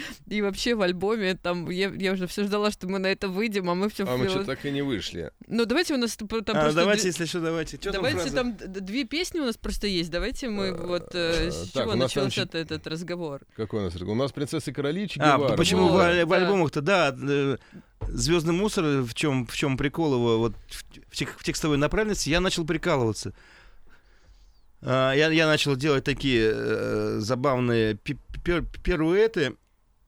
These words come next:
Speaker 3: в текстах, э, которые,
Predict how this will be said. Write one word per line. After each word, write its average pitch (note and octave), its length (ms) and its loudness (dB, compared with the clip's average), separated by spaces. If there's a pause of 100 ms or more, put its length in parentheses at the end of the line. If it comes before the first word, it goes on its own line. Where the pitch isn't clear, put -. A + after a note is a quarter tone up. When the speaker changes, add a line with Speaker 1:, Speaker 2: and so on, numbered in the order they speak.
(1040)
Speaker 3:
в - 100 -20 (180)
текстах, A#2+ 760 -2
э, B2 500 -2
которые, E3+ 1040 0